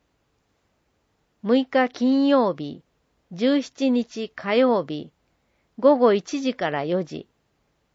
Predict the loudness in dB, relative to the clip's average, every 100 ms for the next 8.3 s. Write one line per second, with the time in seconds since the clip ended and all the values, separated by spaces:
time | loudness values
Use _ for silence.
0 | _ -14 -8 -2 0 0 -2 -10 -10 -14
1 | -8 -2 0 0 -2 -6 -8 -8 -12 _
2 | _ _ -8 0 0 0 -4 -2 0 2
3 | 0 2 2 0 0 -2 -2 0 0 0
4 | -6 -10 -16 _ _ _ _ _ _ _
5 | _ _ _ _ _ _ _ _ _ _
6 | _ _ _ -12 -2 0 0 2 2 2
7 | 4 4 4 0 -4 -2 2 2 0 -6
8 | -8 -12